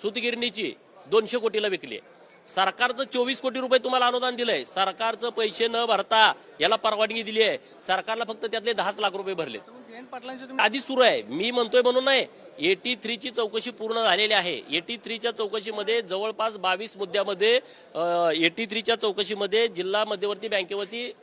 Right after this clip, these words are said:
Speaker 1: ठपका ठेवलेला आहे, सिद्ध झालंय. यांनी चुकीच्या पद्धतीने काय, म्हणजे फर्निचर घोटाळा असेल, कम्प्युटरचा घोटाळा असेल, नोकर भरतीचा घोटाळा असेल,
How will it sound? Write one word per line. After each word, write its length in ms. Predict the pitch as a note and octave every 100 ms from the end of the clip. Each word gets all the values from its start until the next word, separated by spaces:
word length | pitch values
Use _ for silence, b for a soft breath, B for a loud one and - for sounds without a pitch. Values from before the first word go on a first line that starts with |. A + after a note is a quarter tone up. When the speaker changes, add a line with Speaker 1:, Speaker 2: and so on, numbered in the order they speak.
| -
Speaker 1:
ठपका 220 | F3+ - G#3
ठेवलेला 360 | G3 F#3+ F#3+
आहे, 160 | C3 A2 - - - -
सिद्ध 220 | A3 A#3+
झालंय. 280 | A3+ F3 B2+ B B -
यांनी 180 | F#3 A3
चुकीच्या 340 | G3+ G#3 A3
पद्धतीने 340 | G#3+ G3+ G#3 G3
काय, 100 | D#3+
म्हणजे 200 | F#3+ G3
फर्निचर 340 | F#3+ G3 F#3+ G3
घोटाळा 300 | F#3+ F#3+ F#3+
असेल, 360 | F3 G3 G3 F#3+ B B F3+
कम्प्युटरचा 460 | F3+ F#3+ G3 G3
घोटाळा 320 | F#3 E3+ F#3+
असेल, 280 | F#3 G3 G3
नोकर 280 | F#3 F3+ G3
भरतीचा 360 | F#3+ F#3 F#3 F#3+
घोटाळा 320 | F3+ F#3+ F#3+
असेल, 360 | F3 G3 G3